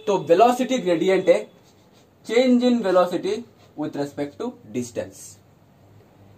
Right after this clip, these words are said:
Change in velocity with respect to distance is called velocity gradient। Change in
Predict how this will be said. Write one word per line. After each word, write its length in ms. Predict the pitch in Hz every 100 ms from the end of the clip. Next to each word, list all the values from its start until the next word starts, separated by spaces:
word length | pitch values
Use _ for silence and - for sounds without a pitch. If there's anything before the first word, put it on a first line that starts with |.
| _
Change 320 | 165 208 202 214
in 100 | 190
velocity 480 | 175 175 190 185
with 160 | 170 160
respect 280 | 160 - 165
to 100 | 160
distance 420 | 143 - 160 147 143
is 100 | -
called 220 | 170 143
velocity 480 | 131 135 143 143 226 - - - 113
gradient। 400 | 131 120 107 95 - - - - - - - -
Change 320 | 180 196 190
in 140 | 190